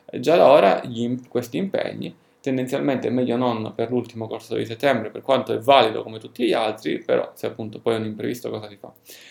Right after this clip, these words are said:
È vero, se c'è un imprevisto, in ogni, ogni nostro corso che si segue in diretta può anche essere seguito poi in differita e di conseguenza, anche se hai un impegno, puoi seguirlo in differita, però il vantaggio di seguirlo in diretta è che magari a un docente,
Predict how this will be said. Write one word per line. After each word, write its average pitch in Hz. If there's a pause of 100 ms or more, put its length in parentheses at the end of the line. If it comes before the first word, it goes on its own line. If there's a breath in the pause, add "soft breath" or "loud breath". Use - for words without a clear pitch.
(180 loud breath)
È -
vero, 165
se -
c'è 156
un 175
imprevisto, 180
in 131
ogni, 147
ogni 147
nostro 131
corso 135
che 113
si 120
segue 127
in 131
diretta 123
può 113
anche 117
essere 113
seguito 117
poi 117
in 113
differita 123 (320 loud breath)
e 127
di 123
conseguenza, 139 (500)
anche 123
se 113
hai 117
un 117
impegno, 127
puoi 117
seguirlo 110
in 110
differita, 123
però 196
il 127
vantaggio 143
di 113
seguirlo 123
in 120
diretta 127
è 117
che 117
magari 123
a 110
un 113
docente, 131